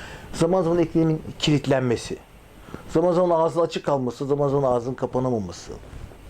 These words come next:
Bazen kulak çınlaması, kulakta dolgunluk hissi. Bütün bunların hepsi çene ekleminin devreye girdiği rahatsızlıkları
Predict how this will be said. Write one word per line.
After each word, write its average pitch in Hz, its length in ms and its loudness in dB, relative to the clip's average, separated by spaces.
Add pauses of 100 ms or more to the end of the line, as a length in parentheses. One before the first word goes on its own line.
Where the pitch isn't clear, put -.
(580)
Bazen 202 320 4
kulak 147 360 -2
çınlaması, 107 480 -2 (340)
kulakta 208 460 2
dolgunluk 135 540 2
hissi. - 400 -12 (1120)
Bütün 381 240 0
bunların 220 220 6
hepsi 175 400 0 (920)
çene 196 300 2
ekleminin 135 1000 4 (320)
devreye 131 480 4
girdiği 113 600 2 (460)
rahatsızlıkları 147 840 2